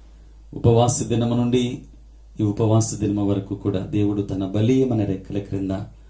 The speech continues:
మనల్ని భద్రపరిచి, సంరక్షించి, తన కౌగిటిలో మనలను భద్రపరుచుకొని,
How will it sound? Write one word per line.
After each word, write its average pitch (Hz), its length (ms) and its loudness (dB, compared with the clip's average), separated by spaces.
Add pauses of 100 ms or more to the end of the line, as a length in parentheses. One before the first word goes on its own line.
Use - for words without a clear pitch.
(280)
మనల్ని 101 320 2
భద్రపరిచి, 101 800 0
సంరక్షించి, 104 920 -4 (640)
తన 107 120 2
కౌగిటిలో 131 880 6 (120)
మనలను 101 460 0
భద్రపరుచుకొని, 98 880 -4